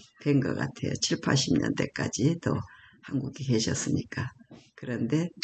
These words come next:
작년에 돌아가셨다는 그, 어, 이분에 대해서 한번 찾아보서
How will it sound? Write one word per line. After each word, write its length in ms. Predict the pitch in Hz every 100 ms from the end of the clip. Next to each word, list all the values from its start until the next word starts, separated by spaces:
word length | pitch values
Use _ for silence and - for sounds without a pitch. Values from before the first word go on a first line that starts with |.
| - - _ _
작년에 460 | - 127 139 113 -
돌아가셨다는 1000 | - 113 95 - - - - 98 - 117
그, 460 | 151 - - - - 101 - - - - - - - -
어, 80 | - - - _ _ _ _ - - - - - - - _ _ 123
이분에 340 | 120 117 82
대해서 360 | 104 78 92 -
한번 240 | 113 - 90
찾아보서 760 | - - 143 104 - 151 -